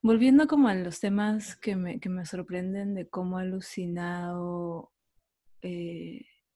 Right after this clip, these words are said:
esa otra realidad que cada vez estamos más cerca. O sea, en su momento sentí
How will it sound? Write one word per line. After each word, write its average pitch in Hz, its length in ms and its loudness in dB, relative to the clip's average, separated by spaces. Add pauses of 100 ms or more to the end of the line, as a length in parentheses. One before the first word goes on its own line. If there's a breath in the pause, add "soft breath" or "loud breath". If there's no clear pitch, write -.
esa 185 260 -8
otra 190 240 -6
realidad 175 640 -6 (200)
que - 140 -14
cada 190 240 -4
vez 190 140 -4
estamos 196 340 -8
más 185 180 -4
cerca. 190 340 -2
O - 20 -2
sea, 214 140 2
en 214 60 2
su 240 100 4
momento 240 380 6
sentí 226 640 2